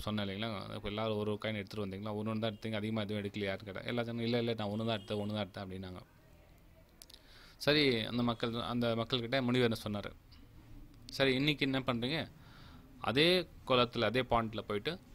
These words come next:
அந்த நீங்க என்ன அந்த காயின், ஒரு காயின் எடுத்தீங்களோ, அந்த ஒரு காயினை திரும்ப அப்படியே வச்சுட்டு வந்துருங்க" அப்படின்னு சொன்னாரு. இந்த மக்களுக்கு எதுவும் புரியல. "என்னடா இது, நம்ம இவ்வளோ கஷ்டத்துல இருக்கோம், நம்மளுக்கு காயின், ஒரு காயின் கொடுத்தாரு, இப்போ என்ன திரும்ப வைக்க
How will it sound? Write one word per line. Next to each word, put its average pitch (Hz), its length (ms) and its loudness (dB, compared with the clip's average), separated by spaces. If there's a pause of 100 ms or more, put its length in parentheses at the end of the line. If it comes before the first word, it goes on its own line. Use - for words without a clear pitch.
(800)
அந்த 120 220 2
நீங்க 117 140 4
என்ன 156 240 4
அந்த 139 180 4
காயின், 127 460 6
ஒரு 117 280 6
காயின் 123 220 4
எடுத்தீங்களோ, 117 200 -4
அந்த 131 200 2
ஒரு 123 200 6
காயினை 151 360 2
திரும்ப 160 260 6
அப்படியே 120 260 6
வச்சுட்டு 113 200 0
வந்துருங்க" 95 460 0 (920)
அப்படின்னு 101 300 -2
சொன்னாரு. 90 220 -6 (960)
இந்த 147 140 0
மக்களுக்கு 131 380 2
எதுவும் 123 180 2
புரியல. 123 340 6 (600)
"என்னடா 110 260 0
இது, 113 220 0
நம்ம 107 280 -2
இவ்வளோ 110 320 0
கஷ்டத்துல 120 200 -4
இருக்கோம், 113 300 -4
நம்மளுக்கு 104 260 -4
காயின், 117 200 0
ஒரு 107 260 -2
காயின் 113 320 -2
கொடுத்தாரு, 107 440 -2
இப்போ 104 220 -6
என்ன 104 540 -2
திரும்ப 123 240 0
வைக்க 107 200 -2